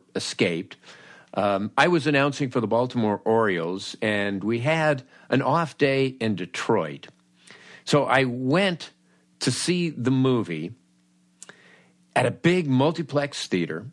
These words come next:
And probably sat four hundred, five hundred people.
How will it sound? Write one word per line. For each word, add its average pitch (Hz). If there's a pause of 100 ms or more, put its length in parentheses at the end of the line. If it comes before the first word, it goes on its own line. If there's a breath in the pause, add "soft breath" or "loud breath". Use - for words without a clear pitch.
(880)
And 139
probably 95
sat 95 (260)
four 101
hundred, 90
five 92
hundred 87
people. -